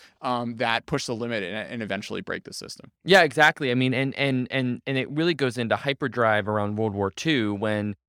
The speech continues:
Speaker 2: the movies are recruited to help the war effort. And so movies are made about the, um,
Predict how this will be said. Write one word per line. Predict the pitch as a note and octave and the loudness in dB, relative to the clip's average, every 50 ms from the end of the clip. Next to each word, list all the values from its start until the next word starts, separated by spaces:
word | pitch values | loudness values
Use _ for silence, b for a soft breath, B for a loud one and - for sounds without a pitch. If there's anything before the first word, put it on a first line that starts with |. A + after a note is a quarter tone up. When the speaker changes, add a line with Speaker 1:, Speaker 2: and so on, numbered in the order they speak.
| _ _ _ | _ _ _
Speaker 2:
the | - A#2+ | -2 0
movies | A#2+ B2 C3 B2 C3 B2+ A2+ - | 0 2 0 0 -2 -4 -2 -2
are | B2 A2+ A2 A2 G#2 - _ _ _ _ _ _ _ _ _ _ _ _ _ _ _ _ - | 0 2 2 0 0 -4 _ _ _ _ _ _ _ _ _ _ _ _ _ _ _ _ -8
recruited | B2+ A2+ - - - - F3 G3+ F#3 B2+ G#2 G2 G2+ G#2 G#2 - - | -6 -6 -6 -6 -2 0 2 2 4 4 2 2 0 -2 -6 -12 -14
to | - - B2+ A2+ G#2+ G#2 G#2+ G#2+ G#2 | -6 -2 0 0 2 2 0 0 -2
help | F#2+ G#2+ A#2+ A#2 G2 - | -2 0 0 0 0 0
the | - G#2+ | -2 -2
war | G2+ A2+ C3+ C#3 G#2+ | 0 2 2 4 4
effort. | D2 - - - D2+ A#1+ - _ _ | 2 0 -2 -6 -6 -6 -8 _ _
And | - A#2 A2+ G#2+ G#2+ - | -2 -2 -2 -2 -2 -2
so | - A#2+ G#2+ | -2 -2 -2
movies | A2 A2+ A#2 A2+ A#2 A2+ G2+ A2+ | 0 0 -2 0 -2 -2 -2 -2
are | G#2+ | -2
made | G#2+ G#2+ G2+ G2+ G#2 | 0 0 0 0 0
about | G#2 G2 G2+ G2+ G2 G2 G2 F#2 - _ _ _ _ _ _ _ _ _ - | -2 -2 -2 -2 -2 0 -2 -2 -4 _ _ _ _ _ _ _ _ _ -20
the, | G2+ G2+ A2 A2 G#2+ G#2 G#2 G#2 G2+ G2+ G#2 - | -10 -6 -4 -2 -2 -2 -2 -2 -2 -4 -4 -4
um, | - G#2 G#2 G2+ G2 F#2+ F#2+ F#2+ F#2 F#2+ F2+ | -4 -4 -2 0 0 0 -2 -2 -4 -6 -8